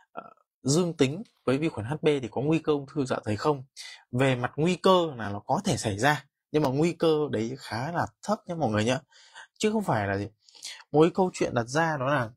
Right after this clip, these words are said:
nếu giả sử mà, nếu giả sử mà, mà một cái, ờ, nếu giả sử mà cái vi khuẩn H P ấy, thì để một con vi khuẩn H P nó gây ung thư thì rất là lâu và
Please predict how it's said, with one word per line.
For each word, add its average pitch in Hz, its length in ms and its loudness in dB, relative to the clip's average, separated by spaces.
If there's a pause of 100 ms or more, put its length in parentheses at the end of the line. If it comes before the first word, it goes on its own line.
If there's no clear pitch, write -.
nếu 151 380 2
giả 120 140 0
sử 104 340 -4
mà, 107 400 -2 (1200)
nếu 127 320 0
giả 190 120 0
sử 101 340 -2
mà, 107 300 0 (1160)
mà 110 260 -2
một 123 340 0
cái, 113 340 -2 (600)
ờ, 104 260 -2
nếu 127 140 2
giả 151 100 0
sử 98 200 0
mà 101 200 0 (200)
cái 107 240 0
vi 156 160 -2
khuẩn 104 220 -4
H 123 100 -2 (120)
P - 40 -10
ấy, 165 260 2 (800)
thì 113 200 2 (540)
để 104 260 2
một 120 320 -2
con 147 180 0
vi 151 60 2
khuẩn 104 180 -4
H 120 160 -4
P - 20 -14
nó 127 320 0
gây 143 140 2
ung 135 180 -4
thư 135 220 2
thì 101 100 -2
rất 208 220 -4
là 113 60 -2
lâu 135 360 4 (320)
và 101 140 -2